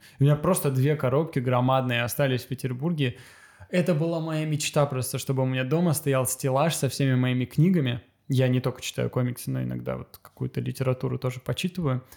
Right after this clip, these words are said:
Ну, в общем, да, у меня уже собралась небольшая такая коллекция, такой стеллаж мне Лиза подарила. Я все это так оформил, и, блин, все это пришлось оставить там.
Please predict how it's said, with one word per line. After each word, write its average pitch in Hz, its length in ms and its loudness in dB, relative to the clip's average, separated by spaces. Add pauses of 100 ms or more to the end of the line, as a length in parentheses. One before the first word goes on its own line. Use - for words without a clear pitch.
(420)
Ну, 156 80 4
в 160 40 2
общем, 151 220 2
да, 143 160 4
у 131 40 2
меня 139 180 2
уже 139 120 0
собралась 131 440 2
небольшая 131 380 0
такая 127 260 -2
коллекция, 131 600 0
такой 131 220 0
стеллаж 127 440 0
мне 127 100 2
Лиза 123 260 0
подарила. 127 480 -2
Я 127 160 -2
все - 200 -4
это 131 120 -6
так 127 180 -2
оформил, 156 460 0
и, 147 120 4
блин, 123 420 0
все - 180 -6
это 127 180 -6
пришлось - 460 -10
оставить 123 460 -6
там. 160 300 0